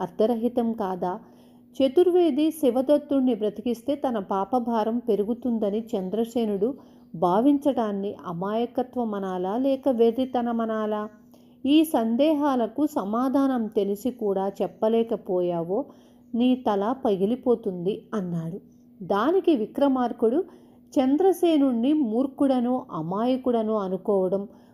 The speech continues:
వాస్తవాన్ని గుర్తించలేకపోవడం అవుతుంది. ఆయన తార్కిక బుద్ధితో పాటు తాత్విక చింతన కూడా కలవాడు. చతుర్వేది శివదత్తుణ్ణి బతికించడం అంటే తాను గజదొంగకు విధించిన మరణశిక్ష అన్యాయమవుతుంది.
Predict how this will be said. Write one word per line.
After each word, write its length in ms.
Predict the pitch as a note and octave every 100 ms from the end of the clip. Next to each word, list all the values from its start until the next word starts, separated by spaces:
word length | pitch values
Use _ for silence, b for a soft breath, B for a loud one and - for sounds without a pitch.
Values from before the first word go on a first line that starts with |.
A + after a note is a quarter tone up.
| B
వాస్తవాన్ని 840 | F3+ F#3+ B3 - E4 D#4+ D#4+ D4+ C#4+
గుర్తించలేకపోవడం 1400 | G#3 A3 C#4 C4+ C#4 B3+ A3+ A#3 A3+ G#3 G3 G3 C4 -
అవుతుంది. 540 | A3+ G#3 G#3 F3+ E3+ - _ _ -
ఆయన 460 | B3+ D4+ D4+ C4 B3+ B B B - -
తార్కిక 580 | A#3+ C#4 D4 - E4 E4
బుద్ధితో 560 | A#3+ G#3 G3+ B3+ B3+ A#3
పాటు 540 | A#3 G#3 G3 G#3 G3 B B B -
తాత్విక 480 | B3 D4 - E4 D#4+ D#4+ D#4
చింతన 380 | B3 A#3+ C#4+ C#4
కూడా 380 | C#4 B3 A3+ B3+
కలవాడు. 600 | B3+ F#3+ F3 F3+ E3+ E3+ - - - -
చతుర్వేది 720 | B3+ B3+ F4 F4+ D#4+ B3+ C#4
శివదత్తుణ్ణి 920 | C#4+ B3+ A3 B3 C#4 C#4 B3 A3 A3
బతికించడం 920 | A#3 G3 F#3 G#3 C4 B3+ C4 A#3+ A3+ G3+
అంటే 340 | F#3 F3 G#3
తాను 520 | G#3+ G#3+ G3+ A3 G#3+ F3
గజదొంగకు 640 | G3 A#3 C#4 C#4+ C4+ C4
విధించిన 640 | A3+ G#3+ G#3+ G#3 G3+ G3 G3
మరణశిక్ష 680 | F3+ F#3+ A3 A#3 A#3+ - -
అన్యాయమవుతుంది. 1200 | - F#3+ F#3+ G#3+ A#3+ A#3+ A3+ G#3+ G3+ F3+ F3 E3+